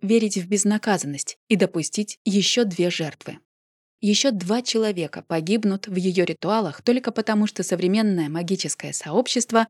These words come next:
является собой сборище ни на что не способных эгоистов.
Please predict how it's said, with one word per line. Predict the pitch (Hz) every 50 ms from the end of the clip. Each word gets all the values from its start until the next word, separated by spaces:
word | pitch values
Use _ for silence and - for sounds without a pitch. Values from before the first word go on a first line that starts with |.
| _ _ _ _ _
является | 190 175 180 180 202 254 277 269 254 254 -
собой | 240 220 208 226 214
сборище | 185 185 180 220 233 214 208 - - 220
ни | 202 214
на | 214 220
что | 208 - - 302
не | 269 254
способных | 240 - - 160 - - 185 185 185 190 185 175 - - _ -
эгоистов. | 208 185 196 196 185 165 147 139 - - - 135 - -